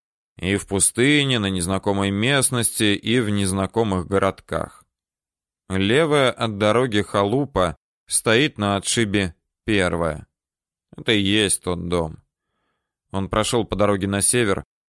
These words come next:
нашёл небольшой бархан метрах в тридцати от дома. На таком маленьком бархане пауки почти никогда не селятся,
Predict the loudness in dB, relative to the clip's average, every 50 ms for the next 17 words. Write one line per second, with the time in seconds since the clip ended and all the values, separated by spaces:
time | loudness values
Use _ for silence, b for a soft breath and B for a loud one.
0 | _ -8 -4 -2 -2 0 0 0 0 2 2 2 0 2 2 0 0 2 0 0
1 | 2 2 2 0 0 0 0 0 0 0 0 -2 -2 -2 -2 -2 -2 -4 -4 -4
2 | -2 -2 0 0 -2 0 0 2 2 2 2 0 0 0 2 2 2 0 -2 -6
3 | -10 -14 _ _ _ _ _ _ _ _ _ _ _ _ _ _ _ -2 -2 0
4 | 2 2 2 4 4 2 4 4 4 4 4 4 2 2 0 0 0 4 4 4
5 | 4 4 2 0 0 2 2 0 0 2 2 2 2 2 0 -2 0 0 0 0
6 | 0 -2 -4 -2 0 0 0 2 2 0 2 2 0 0 2 0 0 2 2 2
7 | 4 4 4 2 2 2 0 0 0 -2 -6